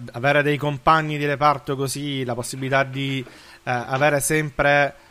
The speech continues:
la, la, la corsia libera per andare sul fondo, la giocata con un compagno di grande qualità che si accentra, ti-,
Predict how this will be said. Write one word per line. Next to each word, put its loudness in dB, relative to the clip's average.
la, -4
la, 0
la -2
corsia 0
libera 0
per -4
andare 0
sul -8
fondo, -2
la 0
giocata 2
con -4
un -8
compagno -4
di -6
grande 0
qualità 0
che -8
si -6
accentra, -4
ti-, -14